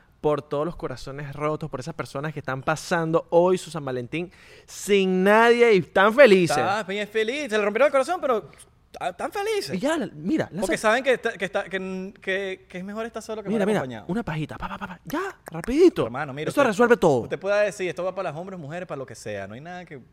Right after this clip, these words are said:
Speaker 2: que uno mismo.
Speaker 1: Exacto.
Speaker 2: Marico,
Speaker 1: Salud
Speaker 2: eso no
Speaker 1: por
Speaker 2: lo,
Speaker 1: eso.
Speaker 2: eso no lo va a superar, creo que nadie.
Speaker 1: Salud por eso.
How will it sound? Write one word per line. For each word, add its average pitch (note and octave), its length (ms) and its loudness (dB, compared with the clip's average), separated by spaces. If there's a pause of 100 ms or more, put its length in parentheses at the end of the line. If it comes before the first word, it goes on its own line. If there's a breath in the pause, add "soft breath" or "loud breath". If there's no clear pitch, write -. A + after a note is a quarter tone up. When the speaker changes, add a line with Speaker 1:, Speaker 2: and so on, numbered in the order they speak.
(160)
Speaker 2:
que A2+ 140 -16
uno A2+ 260 -18
mismo. F#2 380 -20
Speaker 1:
Exacto. B2 460 -10
Speaker 2:
Marico, B2+ 260 -6
Speaker 1:
Salud D3 140 2
Speaker 2:
eso - 20 -2
no C#3+ 60 -2
Speaker 1:
por D3+ 80 2
Speaker 2:
lo, C#3+ 60 4
Speaker 1:
eso. D3+ 80 -2
Speaker 2:
eso D#3 120 -6
no E3 80 -4
lo E3 80 -2
va E3 160 2
a D#3 160 -8
superar, C3+ 320 -6
creo C#3 140 -8
que C#3 120 -10
nadie. G2 280 -10
Speaker 1:
Salud C3 180 -6
por C3 120 -4
eso. - 200 -14